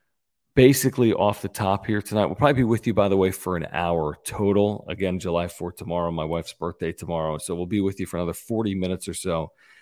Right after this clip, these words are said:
here on the Wrap Up Show. Um,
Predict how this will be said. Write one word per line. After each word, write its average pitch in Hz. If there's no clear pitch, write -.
here 123
on 101
the 90
Wrap 87
Up 85
Show. 82
Um, 104